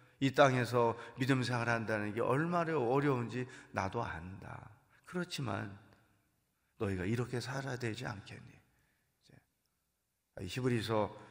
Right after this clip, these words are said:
십이 장을 통해서 주시는 이 너무나 소중한 이 말씀들이 오늘 이 시대를 사는 여러분들에게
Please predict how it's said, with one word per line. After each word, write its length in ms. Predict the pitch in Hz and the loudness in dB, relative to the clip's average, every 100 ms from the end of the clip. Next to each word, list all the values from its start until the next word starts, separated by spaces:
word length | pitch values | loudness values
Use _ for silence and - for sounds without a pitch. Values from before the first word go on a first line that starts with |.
| - | -14
십이 260 | - 143 | -8 -2
장을 480 | 131 120 107 98 107 107 | 4 6 6 4 -2 -4
통해서 540 | 160 151 123 110 - - - - | -2 0 0 -2 -6 -10 -14 -6
주시는 480 | 123 120 110 101 | -4 -2 -2 -2
이 180 | 110 113 107 - - - _ _ _ _ _ - _ _ _ _ _ | -2 -4 -6 -16 -20 -20 _ _ _ _ _ -20 _ _ _ _ _
너무나 300 | 139 127 123 | 4 4 4
소중한 460 | 123 123 131 117 107 | 2 0 0 0 0
이 80 | |
말씀들이 1120 | 101 98 104 - 123 117 110 104 156 139 - - - _ _ _ _ _ _ _ _ - | -2 -2 -2 -4 -4 -4 -4 -4 -4 -6 -10 -20 -20 _ _ _ _ _ _ _ _ -10
오늘 280 | 107 110 107 | -6 -2 -2
이 60 | |
시대를 420 | 107 110 113 104 | -2 0 2 2
사는 680 | 101 127 120 98 98 - 98 | -2 -2 -2 -4 -6 -10 -4
여러분들에게 720 | 107 110 104 104 98 95 92 | 0 0 0 -2 -4 -4 -8